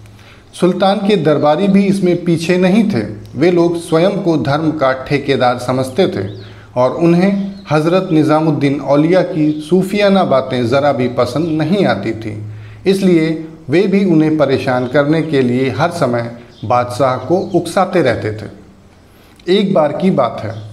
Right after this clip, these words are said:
सुल्तान गयासुद्दीन ने यह फैसला किया कि वह दिल्ली से कुछ मील दूर तुगलकाबाद में अपनी राजधानी बनवाएगा। बादशाह का हुक्म पाते ही वहाँ पर निर्माण कार्य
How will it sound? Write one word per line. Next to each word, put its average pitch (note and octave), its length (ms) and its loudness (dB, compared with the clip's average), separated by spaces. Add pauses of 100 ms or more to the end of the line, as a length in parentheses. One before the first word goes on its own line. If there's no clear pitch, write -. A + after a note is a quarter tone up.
(420)
सुल्तान F#3+ 400 2
गयासुद्दीन E3 680 2
ने F3+ 100 4
यह F3 180 4
फैसला C#3 480 0
किया D#3+ 320 0 (420)
कि E3 100 4
वह F3+ 280 0
दिल्ली G#3 400 2
से F#3+ 200 2
कुछ G3 340 -2
मील D#3+ 340 4
दूर D#3 420 2 (240)
तुगलकाबाद F#3 840 2
में E3 220 -2
अपनी C#3 360 0
राजधानी C3 560 0
बनवाएगा। E3 760 -2 (800)
बादशाह D3 420 0
का E3 160 0
हुक्म E3 420 2
पाते D#3 380 0
ही D3 180 2
वहाँ C3+ 240 -4
पर B2+ 180 0
निर्माण B2 440 -2
कार्य A#2+ 400 -2